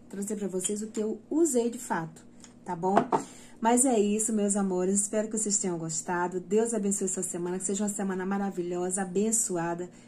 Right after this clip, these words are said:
cheia da graça, da vida, da bondade, do amor de Deus sobre você e sua família e sua casa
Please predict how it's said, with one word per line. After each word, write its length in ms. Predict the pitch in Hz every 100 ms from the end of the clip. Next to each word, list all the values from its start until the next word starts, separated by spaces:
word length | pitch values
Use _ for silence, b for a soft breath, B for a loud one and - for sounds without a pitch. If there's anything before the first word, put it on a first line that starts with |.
| B
cheia 800 | - - - 240 240 214 175 165 B B B
da 140 | 175 170
graça, 600 | 165 202 214 208 202 180
da 180 | 165 170
vida, 420 | 170 185 226 214
da 140 | 190
bondade, 560 | 180 170 170 196 220 214
do 160 | 202 226
amor 500 | 240 214 190 226 240
de 80 |
Deus 240 | 214 190 196
sobre 240 | 190 185
você 320 | 175 175 -
e 60 | 233
sua 160 | 226 214
família 420 | - 185 208 220
e 40 |
sua 200 | 208 190
casa 480 | - 226 262 285